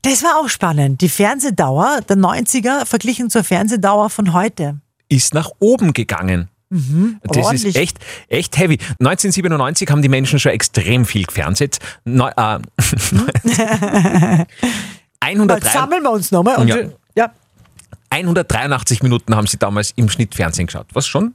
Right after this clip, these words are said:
Speaker 2: ja, durchaus ein bisschen was ist. Zweitausendzwanzig waren es dann zweihundertzwanzig Minuten, also vierzig Minuten mehr. Wenn man das umrechnet, ist das durchschnittlich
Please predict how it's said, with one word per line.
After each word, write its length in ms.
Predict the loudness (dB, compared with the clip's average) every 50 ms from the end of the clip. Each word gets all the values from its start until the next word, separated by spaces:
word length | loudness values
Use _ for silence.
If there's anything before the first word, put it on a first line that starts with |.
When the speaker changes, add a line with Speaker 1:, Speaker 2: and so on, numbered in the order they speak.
| -4 -2
Speaker 2:
ja, 160 | 0 0 0 -2 -6 _
durchaus 300 | -4 -2 0 0 0 0
ein 60 | -2 -4
bisschen 180 | -4 -2 -2
was 120 | -2 0 0
ist. 180 | -2 -4 -4 -4 -8 -8 -8 -4
Zweitausendzwanzig 1000 | -4 -2 0 0 0 0 2 2 0 0 0 -2 -4 -4 -2 -2 -2 -2 -2 -2
waren 200 | -2 -2 0 0
es 160 | 0 0 0
dann 220 | -2 0 0 -2 -2 -4 -12 _ _
zweihundertzwanzig 1080 | -4 -4 -4 -4 -4 -2 0 0 2 2 0 0 -2 -2 -4 -2 -2 -2 -2 -2 0 2
Minuten, 320 | 2 2 2 2 0 0
also 160 | 0 2 0 -2
vierzig 520 | -2 0 0 0 0 0 0 -4 0 2
Minuten 360 | 2 2 2 0 2 2 4 4
mehr. 200 | 4 4 2 0
Wenn 120 | 0 0
man 100 | 0 -2
das 120 | -2 -4 -2
umrechnet, 500 | 0 0 2 2 0 -2 -2 -2 -2 -2
ist 160 | -2 -2 -2
das 160 | -4 -4 0
durchschnittlich 760 | 0 -2 -2 -2 -4 -6 -6 -6 -6 -4 -8 -8 -8 -8 -12